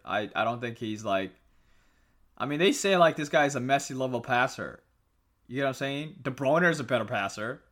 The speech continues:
What the heck? Yeah, I mean, the mid is good, its own good. And then up front, Mo Salah looks like, yeah, he's ready. Like, this dude is ready for the season. Uh, the fact that they didn't win the Egypt, the fact that Mane left, I think now he's the center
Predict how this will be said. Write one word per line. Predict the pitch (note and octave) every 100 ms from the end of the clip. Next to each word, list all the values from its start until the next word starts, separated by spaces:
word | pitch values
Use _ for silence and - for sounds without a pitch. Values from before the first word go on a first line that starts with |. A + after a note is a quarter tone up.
| _
What | - B2
the | C3
heck? | A#2 B2 D3 _ _ _ _
Yeah, | F3+ A#3+
I | D3+
mean, | C#3
the | C3+
mid | C#3+ F3
is | D#3+ C#3+
good, | D3 C#3
its | C3+ A#2
own | C#3 B2
good. | C3 C#3
And | B2
then | B2+
up | A#2+ -
front, | C#3+ D3+ C3+
Mo | B2+
Salah | - C#3 C3
looks | B2 B2+ C3+
like, | A#2 A2+ - - _ _ _
yeah, | F#2+
he's | F#2+ D3 C3+
ready. | G2 C#2+ -
Like, | G#2+ A2
this | C#3+ C#3+
dude | E3+ D#3+
is | A#2+
ready | B2 B2
for | A#2+
the | G#2+
season. | G#2 B2 A#2 A2+ G#2 G2+ F#2+ -
Uh, | F#2+ F#2 F2+ E2+
the | G2
fact | - A#2+ A#2+
that | A2
they | A#2
didn't | A2+ A2
win | G#2+
the | G2 -
Egypt, | A#2 A#2 A2 - _ _ _ _ _
the | B2
fact | E3 E3
that | E3+
Mane | C3+ C#3+ C#3 B2+
left, | B2 B2 - - -
I |
think | A2 C3
now | B2+ B2 B2
he's | C3 B2
the | A#2+
center | - A#2 A#2 A#2 A2+